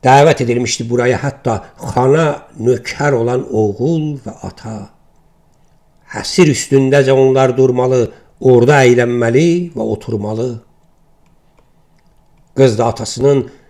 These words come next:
bu hiləsindən demə xəbər tutmuş hardansa birdən, o da gözəlləri yığıb başına bir məclis düzəltdi uyğun yaşına. Baxıb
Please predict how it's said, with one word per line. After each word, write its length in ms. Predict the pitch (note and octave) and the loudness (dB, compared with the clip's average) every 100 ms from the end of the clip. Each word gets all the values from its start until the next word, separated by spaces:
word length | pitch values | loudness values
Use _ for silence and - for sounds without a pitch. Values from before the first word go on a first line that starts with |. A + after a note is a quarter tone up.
| _ B2+ | _ -6
bu 120 | A#2 | -4
hiləsindən 1040 | B2+ B2 A#2 A2+ - A#2+ A#2+ B2+ D3 C#3+ - - _ _ _ _ _ | -2 -2 -2 -2 -4 -4 -4 0 2 0 -2 -12 _ _ _ _ _
demə 240 | A2 A2 G2+ | -6 -6 -6
xəbər 400 | A#2+ A2 D#3 A#2 - | -6 0 0 0 -8
tutmuş 380 | - A#2 A#2 - | -10 -8 -8 -6
hardansa 640 | A#2 B2+ B2 C#3 D3 C#3+ A2 | 0 0 2 2 2 0 -4
birdən, 540 | A#2 A2+ C3+ B2+ G#2+ - _ _ _ _ _ _ _ _ _ _ _ - | -4 -2 0 0 -4 -10 _ _ _ _ _ _ _ _ _ _ _ -4
o 120 | D3+ | 0
da 80 | D3 | 0
gözəlləri 640 | B2 A#2 B2+ B2 A#2+ C3 A2+ | 0 -2 -2 -2 -4 -8 -8
yığıb 240 | A2+ B2+ G#2+ | -8 -10 -10
başına 340 | G2 - A2 G#2+ | -14 -12 -14 -12
bir 160 | A2 G#2+ | -12 -10
məclis 480 | G#2 G2 B2 - - | -12 -12 -14 -16 -16
düzəltdi 460 | F2 F2 - - D#3+ | -18 -18 -18 -16 -12
uyğun 720 | G2+ G2+ F#2 A2+ A#2 F2 E2+ | -10 -10 -10 -10 -10 -12 -16
yaşına. 560 | F2+ F2 - F#2+ F#2+ F2 - _ _ _ _ _ _ _ _ _ _ _ _ _ _ _ _ - | -18 -16 -16 -16 -18 -18 -20 _ _ _ _ _ _ _ _ _ _ _ _ _ _ _ _ -2
Baxıb 380 | B2+ - E3 | -2 2 0